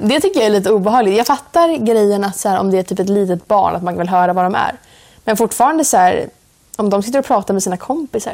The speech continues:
så kanske det är lite lustigt. Gör du inne nu och tittar så att de inte har appen?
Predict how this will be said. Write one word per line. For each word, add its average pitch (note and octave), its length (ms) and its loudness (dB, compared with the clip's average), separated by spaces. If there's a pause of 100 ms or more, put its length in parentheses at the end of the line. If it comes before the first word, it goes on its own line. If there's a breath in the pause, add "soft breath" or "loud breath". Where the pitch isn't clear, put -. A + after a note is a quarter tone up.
(140)
så - 140 -20
kanske - 180 -20
det A#3 60 -4
är A3 40 -2
lite G#3 200 -6
lustigt. A3 460 -8 (680 soft breath)
Gör F#3 100 0
du A3+ 60 2
inne A3+ 140 2
nu A3+ 60 2
och G3 80 -2
tittar G#3+ 200 -4
så A3 60 -2
att G#3+ 60 -2
de G#3 100 0
inte G3 160 -2
har G#3 160 0
appen? A3 340 -8